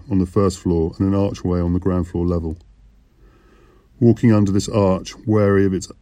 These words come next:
ominous assortment of murder holes and gun loops, he came to a surprisingly peaceful courtyard with a dark pool at its centre. The pool surrounded a fountain of black basalt in the shape of a high round tower, the same as in the McNaughton crest.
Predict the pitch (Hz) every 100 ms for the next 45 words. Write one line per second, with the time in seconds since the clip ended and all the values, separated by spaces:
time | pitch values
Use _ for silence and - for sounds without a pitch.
0 | _ 110 107 101 - - 120 101 95 87
1 | 104 104 98 92 92 90 87 90 87 98
2 | 92 90 90 - - _ _ - _ _
3 | _ 113 117 110 107 107 110 95 117 107
4 | 110 104 - 127 - 120 - 117 95 87
5 | 85 92 90 87 101 95 92 - 113 90
6 | 80 80 - - 90 87 90 87 _ _
7 | - - - _ _ _ - - 131 120
8 | 113 127 117 113 107 107 120 110 - 95
9 | 92 104 104 95 101 98 90 87 92 95
10 | - 104 92 95 - 107 107 107 104 95
11 | 98 - 98 85 82 - _ _ _ _
12 | _ _ _ - - 107 101 92 95 95
13 | 95 101 95 - 92 92 85 - -